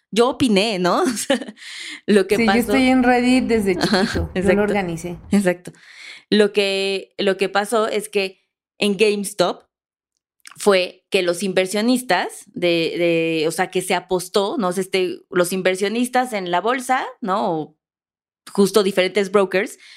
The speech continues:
Speaker 1: apostaron a que GameStop, pues, ya iba a la baja, ¿no? Iba a, a quebrar.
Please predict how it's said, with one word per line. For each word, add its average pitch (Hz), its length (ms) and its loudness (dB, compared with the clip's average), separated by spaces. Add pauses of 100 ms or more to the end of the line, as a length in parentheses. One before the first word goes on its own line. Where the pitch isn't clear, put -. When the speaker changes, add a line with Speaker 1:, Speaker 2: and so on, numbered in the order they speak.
Speaker 1:
apostaron 190 640 0
a 180 60 -4
que 175 180 -2
GameStop, 185 580 -4 (200)
pues, 170 160 2
ya 170 100 4
iba 175 180 2
a - 20 2
la 160 100 2
baja, 139 260 -4
¿no? 175 140 2
Iba 180 280 0
a, 151 400 -2
a 143 100 -6
quebrar. 151 420 -2